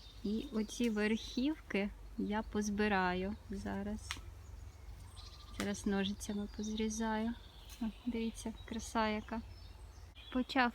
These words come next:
падати дощ, тому покажу вам свій результат,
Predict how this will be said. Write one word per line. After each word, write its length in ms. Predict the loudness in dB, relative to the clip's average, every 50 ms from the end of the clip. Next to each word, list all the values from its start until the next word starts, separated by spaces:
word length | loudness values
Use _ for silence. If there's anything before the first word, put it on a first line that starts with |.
| 0 4
падати 500 | 6 6 8 8 6 2 2 2 2 4
дощ, 380 | 4 6 6 6 6 4 0 2
тому 300 | 4 8 10 10 10 8
покажу 500 | 6 2 4 6 6 6 6 6 6 6
вам 240 | 6 6 6 6
свій 340 | 4 2 2 4 6 6 6
результат, 680 | 6 6 4 4 4 4 2 2 4 4 8 8 8 8